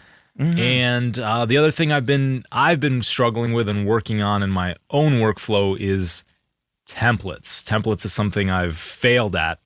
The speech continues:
Speaker 2: many times, but I now have a new approach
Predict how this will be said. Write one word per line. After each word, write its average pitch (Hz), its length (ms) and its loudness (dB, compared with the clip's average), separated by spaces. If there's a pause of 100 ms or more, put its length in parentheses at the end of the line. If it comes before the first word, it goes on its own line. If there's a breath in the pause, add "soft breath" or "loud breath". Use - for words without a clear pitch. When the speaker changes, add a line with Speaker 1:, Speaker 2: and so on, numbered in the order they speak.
(640)
Speaker 2:
many 123 280 2
times, 85 600 -4
but 90 160 -4
I 92 60 0
now 107 220 0
have 107 160 0
a 95 80 0
new 123 260 4
approach - 640 -2